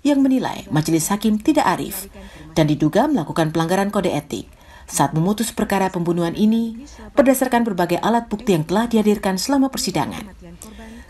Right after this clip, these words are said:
Tim pemeriksa K Y sebelumnya juga telah memeriksa sebanyak empat belas saksi, termasuk tim penuntut umum dari Kejaksaan Negeri Surabaya, Panitra, hingga Ketua Pengadilan Negeri Surabaya, yang seluruhnya telah dituangkan dalam berita acara pemeriksaan.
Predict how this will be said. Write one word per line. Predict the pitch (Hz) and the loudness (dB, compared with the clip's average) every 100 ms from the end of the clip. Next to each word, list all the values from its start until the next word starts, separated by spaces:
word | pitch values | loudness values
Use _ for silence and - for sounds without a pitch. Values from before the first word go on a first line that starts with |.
| - | -2
Tim | 226 311 302 | 4 4 6
pemeriksa | 262 226 - 208 | 4 2 0 -2
K | 202 190 | 0 0
Y | 190 185 | 0 0
sebelumnya | 180 160 165 175 | 0 0 0 -2
juga | - 151 | -2 -2
telah | 151 156 | 0 0
memeriksa | 156 175 175 185 | 0 0 0 -2
sebanyak | 180 165 160 160 | 0 0 0 -2
empat | 170 226 233 | 0 2 2
belas | 220 214 | 0 0
saksi, | 202 - 190 185 - 196 - 220 214 | -2 0 -2 -4 -14 -20 -20 -18 2
termasuk | 269 247 247 - 262 | 2 4 -2 0 2
tim | 285 | 2
penuntut | 285 254 233 - | 2 2 2 0
umum | 190 143 - | 0 0 -2
dari | 135 | -2
Kejaksaan | 147 151 156 151 147 | -2 0 0 2 0
Negeri | 151 190 | 2 0
Surabaya, | 190 196 185 185 220 349 - - - 185 240 | 0 0 2 2 0 -2 -8 -20 -20 0 2
Panitra, | 285 277 175 123 - - | 2 2 -2 -2 -8 -12
hingga | - 170 160 | -2 0 0
Ketua | 160 220 254 254 | 2 2 2 2
Pengadilan | 220 208 196 190 | 2 2 0 2
Negeri | 262 | 0
Surabaya, | - 254 233 220 214 214 - - 247 311 - | 2 0 0 0 0 -2 -8 -20 -20 -20 -2
yang | 311 330 | 0 0
seluruhnya | 311 170 151 170 214 220 | 0 0 0 0 -2 0
telah | 165 | 0
dituangkan | 143 165 165 175 190 | 0 0 0 0 -2
dalam | 165 151 | 0 -2
berita | 147 208 214 196 | 0 0 2 0
acara | 175 180 170 | 0 -2 -2
pemeriksaan. | 160 156 - 131 - - - | 0 -2 -2 -6 -8 -12 -14